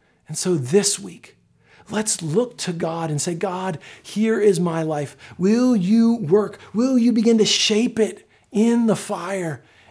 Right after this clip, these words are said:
and make it something beautiful?" Let's pray.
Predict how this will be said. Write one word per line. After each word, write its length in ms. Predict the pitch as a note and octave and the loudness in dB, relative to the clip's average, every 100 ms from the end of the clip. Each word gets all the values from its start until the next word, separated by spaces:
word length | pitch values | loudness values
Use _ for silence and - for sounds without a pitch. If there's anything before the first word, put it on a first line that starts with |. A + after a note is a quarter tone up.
| - | -6
and 240 | D#3+ D#3+ | -2 0
make 300 | F3 G3 G3 | 0 0 0
it 200 | F#3 F#3 - _ | -2 -2 -8 _
something 840 | - - - D#3+ D#3 - D3+ C#3+ A#2+ _ _ _ _ _ _ | -12 -2 0 0 -2 -4 -4 -4 -6 _ _ _ _ _ _
beautiful?" 560 | - A#2 A2 - - _ _ _ _ _ _ _ _ _ _ _ _ _ _ _ _ - | -10 -10 -10 -14 -20 _ _ _ _ _ _ _ _ _ _ _ _ _ _ _ _ -16
Let's 220 | C3+ - | -16 -14
pray. 300 | - - B2+ | -18 -20 -20